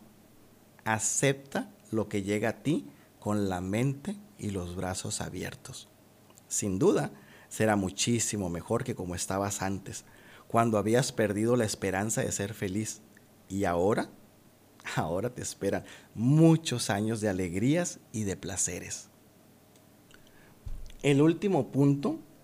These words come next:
quizás el más emocionante de todos. Márcate metas y nuevos objetivos. En este punto de cómo salir de una relación tóxica,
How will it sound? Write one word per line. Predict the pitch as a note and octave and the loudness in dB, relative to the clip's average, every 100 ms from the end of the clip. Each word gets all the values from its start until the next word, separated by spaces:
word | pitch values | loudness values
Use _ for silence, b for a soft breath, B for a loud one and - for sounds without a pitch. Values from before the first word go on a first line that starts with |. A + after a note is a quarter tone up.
| - | -20
quizás | - A#2 - A#2+ A#2+ D3 D3 - - - - - - - | -4 -2 0 2 4 2 0 -6 -10 -20 -20 -20 -20 -4
el | A#2+ A2 | 0 2
más | A2+ A2+ C3 - | 2 4 2 0
emocionante | B2 A2+ - F#2+ G2 G2+ A#2 | -2 -2 -2 -2 0 0 0
de | G#2 | 0
todos. | C#2+ E2 D#2 D2 - - - - - - - - | 0 -6 -8 -10 -16 -20 -20 -20 -20 -20 -20 -6
Márcate | G#2+ A2+ B2 D3 - G2 | 0 2 2 -2 -2 -2
metas | G#2 B2+ - C#4 - - - - - | 0 0 -2 -2 -8 -14 -20 -20 -8
y | G#2+ | -6
nuevos | G2 G2 G#2 A#2 | -2 -2 0 0
objetivos. | G2 - - - D2 D#2 - - - - - - - - - - - - - B B B B B | -4 -6 -12 -8 -8 -10 -16 -20 -20 -20 -20 -20 -20 -20 -20 -20 -20 -20 -20 B B B B B
En | A2 | 0
este | B2+ C3 D3 | 2 2 -2
punto | - D#3 D#3 | 0 0 2
de | C#3 | 0
cómo | B2+ C#3 | 0 -2
salir | C3 G2+ A#2 | -2 0 0
de | A#2 | 0
una | B2 | 0
relación | G#2 F2+ G#2+ G#2 | -2 -2 -4 -4
tóxica, | A#2 A2 C#3 - - | -4 -4 -6 -6 -8